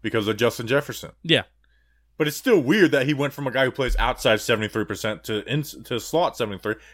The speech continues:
Speaker 1: and six-foot-three in the slot is, is very big. But anyways, vertical threat. That's, you know, he sets himself up for the curls, for the slants,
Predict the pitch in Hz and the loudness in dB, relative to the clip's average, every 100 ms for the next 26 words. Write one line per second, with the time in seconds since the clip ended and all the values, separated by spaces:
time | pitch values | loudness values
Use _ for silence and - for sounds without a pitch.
0 | - 190 226 160 - 208 - 156 156 160 | -10 -2 -2 -2 -4 -2 -4 -6 -2 0
1 | 127 104 135 127 95 90 - 98 87 107 | -2 -2 0 0 -2 -8 -12 -10 -4 -4
2 | 95 104 90 - _ _ _ _ _ - | -4 -4 -8 -10 _ _ _ _ _ -20
3 | - 127 147 123 95 80 - - - _ | -10 -4 -2 -2 -2 -4 -4 -8 -18 _
4 | - 110 170 202 196 185 - 156 147 - | -8 4 4 4 2 0 2 6 6 4
5 | - - - 135 - - 143 104 117 - | -8 -16 0 0 0 -2 -2 -2 -2 4
6 | 170 - 170 - 165 - 131 123 - 98 | 4 4 -2 2 2 4 2 2 -6 -4
7 | 139 156 165 143 123 110 107 - 160 156 | 2 2 2 2 2 2 0 2 2 2
8 | - 117 104 101 | -2 0 0 -2